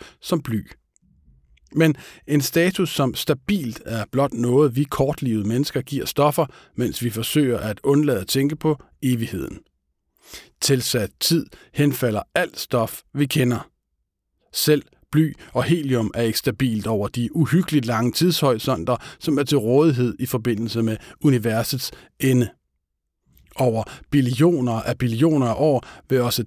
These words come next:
det henfalde, og til sidst vil alt ende som stråling. En alternativ vej dertil, som dog nok vil tage endnu længere tid, er, at stoffet i galakserne, på grund af noget, der hedder tyngdebølger,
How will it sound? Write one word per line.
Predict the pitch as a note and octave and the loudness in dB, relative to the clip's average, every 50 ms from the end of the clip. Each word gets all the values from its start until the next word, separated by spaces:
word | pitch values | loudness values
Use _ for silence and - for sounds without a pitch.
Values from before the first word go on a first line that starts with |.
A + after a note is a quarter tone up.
| _ - - | _ 0 2
det | F#3 F#3 E3 - | 2 2 2 -2
henfalde, | - C3 A#2+ A2 G2+ - - G#2+ - - - - - _ _ _ _ - | -2 -2 0 0 -2 -2 -4 -6 -6 -6 -12 -16 -18 _ _ _ _ -8
og | - B2 - | -8 -6 -4
til | A#2 G#2+ | -2 -2
sidst | - - D#3 C#3 - - - | 0 0 0 0 0 -4 -8
vil | B2 - - - | -8 -6 -2 0
alt | E3 D#3 - - - - _ _ _ _ _ _ - | -2 -2 -2 -6 -20 -20 _ _ _ _ _ _ -4
ende | B2+ A#2+ A2 G#2 G#2 G#2+ - _ _ _ _ - | -2 -2 0 0 -2 -4 -8 _ _ _ _ -4
som | - E3 C#3+ | 0 0 0
stråling. | - - A2 G#2+ F#2 E2 F2 E2+ - _ _ _ _ _ _ _ _ _ _ _ _ _ _ _ _ _ _ _ _ _ _ _ _ _ _ _ _ _ _ _ _ - | 0 0 -2 -4 -4 -4 -10 -12 -14 _ _ _ _ _ _ _ _ _ _ _ _ _ _ _ _ _ _ _ _ _ _ _ _ _ _ _ _ _ _ _ _ -2
En | F3 E3+ D#3+ | 0 0 2
alternativ | F#3 E3+ - - F3 F3 G3 G#3+ G3 - - C#3+ B2+ A2+ | 2 0 2 2 2 2 4 2 2 4 2 2 4 4
vej | B2+ A#2+ G#2+ | 2 0 0
dertil, | A#2 B2 - - - A#2 A2 - - _ _ _ | -2 -2 -2 0 0 0 -2 -2 -6 _ _ _
som | - - A#2 G#2+ G2+ G2 | -8 -6 -4 -4 -4 -4
dog | - C3 A#2+ B2 B2 | -2 0 0 2 2
nok | A#2+ B2 B2 - - | 2 0 0 0 -2
vil | A#2 - | -4 -2
tage | - B2+ A#2+ A2+ - - - | 0 -2 0 -2 -2 -4 0
endnu | C3 C3+ D3+ E3+ | 2 4 6 6
længere | D3+ C#3 C3 C3+ C#3+ C3+ A#2 | 6 6 6 4 4 2 2
tid, | - - - D3+ C#3+ C3 - - - - - - - - - | 0 2 2 2 2 2 -2 -14 -20 -20 -20 -20 -18 -6 0
er, | D3+ D#3 D#3+ - | 0 0 0 2
at | - E3 D3 C3 - | 0 0 0 0 -4
stoffet | - - - D3+ D3 D3+ - - F#3+ D#3+ - | -6 0 2 2 2 2 0 0 -2 -2 -2
i | B2+ | -2
galakserne, | C3 C3 A#2 A#2 A#2+ C3+ C3 - - E3 C#3+ A#2 G#2+ - - - | -2 -2 0 0 0 0 -2 0 0 0 0 0 -4 -6 -10 -8
på | A#2 G#2+ | -8 -4
grund | - - B2 A2+ | -2 -2 -2 0
af | A2 | 0
noget, | G#2+ A2+ A#2 B2 B2+ A#2+ | 0 0 2 2 0 0
der | B2 G#2 | 0 -2
hedder | G2 A2+ G#2 F2+ - | -2 -4 -4 -6 -8
tyngdebølger, | - - - F3 F3 D3 D3+ C3+ - C#3 C3+ B2+ B2+ C3+ C3 | -6 0 0 2 2 2 -2 -2 2 2 2 2 2 0 0